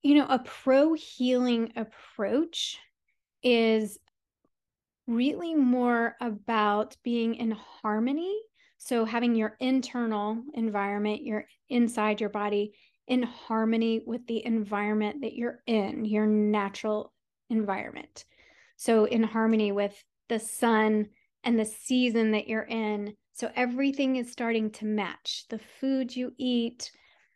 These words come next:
with being outside and the light environment that you're in matches. And so your body is able to work its magic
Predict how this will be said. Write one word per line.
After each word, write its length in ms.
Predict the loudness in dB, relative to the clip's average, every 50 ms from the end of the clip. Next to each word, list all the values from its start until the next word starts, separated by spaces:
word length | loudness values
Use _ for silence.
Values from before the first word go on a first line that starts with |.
| _ _ _
with 300 | 0 2 2 2 0 -2
being 320 | 0 0 2 0 0 -2
outside 880 | -2 -4 -4 -6 -8 -12 -8 -2 0 0 2 2 2 2 2 2 0 -2
and 180 | -2 -4 -4
the 80 | -2 -4
light 320 | -4 -4 -2 0 0 0
environment 540 | 0 -2 -2 -2 -2 -2 -2 -4 -6 -8 -6
that 60 | -8
you're 100 | -8 -6
in 360 | -4 -4 -4 -2 -2 -2 0
matches. 440 | 0 0 0 0 -2 -4 -6 -6 -6
And 200 | -6 -6 -6 -6
so 120 | -4 -4 -4
your 160 | -2 -2 -4
body 520 | -4 -4 -2 0 0 0 0 -2 -2 -2
is 160 | -4 -6 -8 -10 _ _
able 480 | -2 -2 0 0 -2 -4 -4 -6 -8 _ _ _ -20 _ _ _ _
to 180 | -8 -4 -2 -2
work 460 | -2 0 0 2 2 2 2 0 -4 -6
its 280 | -6 -6 -6 -6 -10 -8
magic 720 | -4 -2 0 0 0 0 0 -2 -2 -2 -4 -4 -4 -10